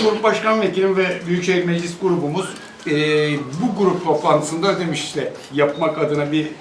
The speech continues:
şeyde bulundular. Biz de canla başla kabul ettik ve özellikle de biz istedik. Öncelikle böyle bir program organize ettiği için kendisine teşekkür ediyorum. Çünkü, e, tüm ilçelerden gelen arkadaşlarımızın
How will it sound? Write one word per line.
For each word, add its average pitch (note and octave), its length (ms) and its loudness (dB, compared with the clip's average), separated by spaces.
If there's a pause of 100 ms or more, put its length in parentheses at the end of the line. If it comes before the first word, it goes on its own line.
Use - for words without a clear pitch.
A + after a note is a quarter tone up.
(300)
şeyde D#3 240 -2
bulundular. F#3 480 0
Biz E3+ 180 -4
de E3+ 340 2
canla E3 340 0
başla C#3+ 300 -2 (260)
kabul D#3 200 -2
ettik F3 300 -2
ve F#3 140 0 (260)
özellikle F#3+ 560 2
de B2+ 160 -2 (340)
biz C#3 100 -6
istedik. D3+ 340 -4 (180)
Öncelikle A#3+ 600 0
böyle B3+ 220 2
bir G3 60 -4
program E3+ 460 2
organize C#3+ 440 2
ettiği C3 260 -2
için D3 180 -4
kendisine C3 400 -2
teşekkür C3+ 400 -2
ediyorum. B2+ 260 0 (280)
Çünkü, G3 420 2 (220)
e, D#3 300 2 (240)
tüm G#3+ 140 -4 (840)
ilçelerden F#3 580 2
gelen D#3+ 220 2
arkadaşlarımızın D3+ 920 -2